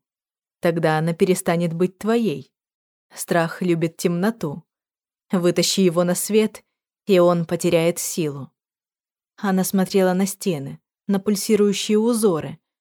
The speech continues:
на кристаллы, которые мерцали в такт ее дыханию. "Я расскажу", сказала она. И рассказала. О городе, где время течет вспять. О том, как она шла по набережной,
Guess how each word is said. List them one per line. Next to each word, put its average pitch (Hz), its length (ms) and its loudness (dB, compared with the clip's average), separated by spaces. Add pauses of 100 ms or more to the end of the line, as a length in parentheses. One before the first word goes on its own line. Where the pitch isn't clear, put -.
(260)
на 233 140 4
кристаллы, 190 580 -2
которые 160 400 -2
мерцали 165 500 0
в - 100 -10
такт 165 280 -4
ее 160 220 -2
дыханию. 147 720 -6 (1000)
"Я 196 280 2
расскажу", 185 640 -4 (180)
сказала 151 580 -2
она. 143 340 -8 (560)
И 247 120 4
рассказала. 202 760 -2 (480)
О 175 160 2
городе, 170 420 2
где 160 200 -2
время 170 320 0
течет 165 340 -8
вспять. - 560 -8 (400)
О 208 120 -2
том, 208 200 2
как 196 180 0
она 196 160 2
шла 202 200 0
по 196 120 0
набережной, 160 800 -2